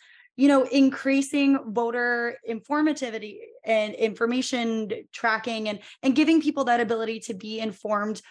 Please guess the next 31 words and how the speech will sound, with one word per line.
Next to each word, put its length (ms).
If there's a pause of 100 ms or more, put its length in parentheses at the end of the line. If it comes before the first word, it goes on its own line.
(140)
well-rounded 680
citizens 480
to 100
be 80
able 160
to 100
go 80
out 180
and 120
vote. 240
So 100
you're 140
exactly 460
right. 260 (220)
But 260
leading 380
into 320
that, 260
this 160
is 220 (100)
gonna 160
be 100
our 120
last 300
question 280
for 100
our 80
interview. 380
And 100
it's 200
been 320